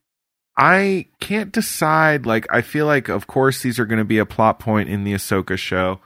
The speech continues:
<coughs> because of Sabine and Ahsoka means Ezra and Thrawn. We already know Ahsoka's looking for Thrawn. I-,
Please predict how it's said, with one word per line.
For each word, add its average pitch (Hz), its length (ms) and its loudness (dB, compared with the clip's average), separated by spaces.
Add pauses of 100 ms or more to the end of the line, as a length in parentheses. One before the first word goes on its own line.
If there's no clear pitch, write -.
(520)
<coughs> - 20 -10 (1200)
because 107 360 0
of 95 100 -2
Sabine 104 420 -2
and 98 120 0
Ahsoka 92 500 0
means 92 480 -2 (800)
Ezra 87 340 0
and 85 140 -6
Thrawn. 131 560 4 (400)
We 92 80 0
already 90 180 2
know 117 360 6
Ahsoka's 110 540 2
looking 107 260 -2
for 104 160 0
Thrawn. 101 680 2 (220)
I-, 62 80 -10